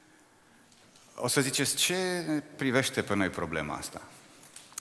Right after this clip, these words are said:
Trebuie să vă spun că mi s-a întâmplat să fim cazați în case de păstori, cum mergem cu soția prin toată lumea și vorbim în biserici, de multe ori stăm în bilet, cum se spune în engleză.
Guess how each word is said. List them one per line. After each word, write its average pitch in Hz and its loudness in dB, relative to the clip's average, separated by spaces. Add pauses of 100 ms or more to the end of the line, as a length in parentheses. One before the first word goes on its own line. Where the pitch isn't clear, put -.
(840)
Trebuie 170 2
să 180 2
vă 160 8
spun 147 2
că 135 6
mi 127 6
s-a 127 4
întâmplat 113 4
să - 2
fim 107 2
cazați 107 4
în 85 -2 (300)
case 113 6
de 90 2
păstori, 82 -2 (600)
cum 98 2
mergem 104 4
cu - -6
soția 92 2
prin 85 -4
toată 95 2
lumea 87 2
și 92 -2
vorbim 90 2
în 85 2
biserici, 95 2
de 113 4
multe 110 4
ori 120 2 (520)
stăm 92 4 (420)
în 101 0
bilet, 104 6
cum 80 -6
se 82 -2
spune 80 -4
în 78 -2
engleză. 78 -2